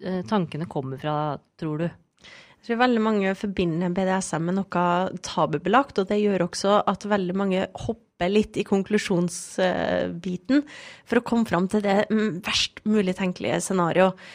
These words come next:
Speaker 2: Så jeg har hørt historier som folk som sier at de ikke tør å komme og oppsøke det lokale miljøet fordi at de er i et forhold, for eksempel. Fordi
Speaker 1: Ja.
Speaker 2: de er monogam, fordi de er redd for at det her er synonymt med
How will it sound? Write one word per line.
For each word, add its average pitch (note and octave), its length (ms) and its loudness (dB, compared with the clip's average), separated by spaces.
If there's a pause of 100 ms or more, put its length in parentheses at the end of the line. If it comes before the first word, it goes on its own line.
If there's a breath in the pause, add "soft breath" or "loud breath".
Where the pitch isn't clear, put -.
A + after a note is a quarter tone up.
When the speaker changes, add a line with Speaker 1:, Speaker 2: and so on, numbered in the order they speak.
(200 loud breath)
Speaker 2:
Så G3 140 2
jeg G3+ 100 2
har G3+ 140 4
hørt G#3+ 180 4
historier G3 400 2
som G3+ 240 -2
folk G3 220 -4
som G3+ 100 2
sier F#3+ 160 -2
at F#3 140 -2
de F#3 100 -6
ikke G3 240 -6
tør F3+ 220 -2
å - 20 -20
komme F3+ 400 0
og F3 220 0
oppsøke - 340 -8
det F3 80 -2
lokale E3+ 400 -4
miljøet F3 400 -2
fordi F#3+ 160 0
at F3 140 -4
de - 20 -2
er F3+ 220 -2
i F3+ 100 0
et - 80 -16
forhold, F#3+ 480 -2
for - 160 -12
eksempel. F4 400 -2 (560 loud breath)
Fordi G#3 160 4
Speaker 1:
Ja. F3 80 2
Speaker 2:
de E3+ 160 0
er E3+ 240 -2
monogam, F3+ 640 2
fordi A3 240 0
de F#3+ 160 0
er F#3 80 -2
redd F3 180 0
for - 220 0
at F3 160 -4
det F#3+ 160 -2
her F#3 220 -4
er F#3 100 0
synonymt F3+ 640 -2
med F3 240 -2